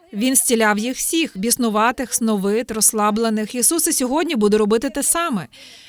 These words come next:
Він зцілить кожну людину на цьому місці, хто прийме його сьогодні і прийме його слово, і вірою відчинить для нього двері. Від Матвія вісім шістнадцять.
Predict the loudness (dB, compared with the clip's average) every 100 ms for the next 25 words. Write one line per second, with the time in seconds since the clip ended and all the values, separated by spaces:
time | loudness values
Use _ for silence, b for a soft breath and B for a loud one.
0 | -6 -2 0 0 -2 -2 -2 0 0 0
1 | 0 0 0 -2 -2 -4 -4 -2 -2 -2
2 | -4 -4 -6 -4 -4 0 0 0 0 0
3 | -2 -2 0 0 0 -2 0 0 2 0
4 | 0 -2 -2 -2 -2 -2 -8 B B B
5 | -2 0 2 2 0 0 -2 -4 -2 -2
6 | 0 0 0 -2 -2 -2 -4 -6 -10 B
7 | B B B B B -8 -6 -2 -2 -2
8 | -2 -2 0 -2 -4 -4 -2 -2 -2 -2
9 | -2 -4 -10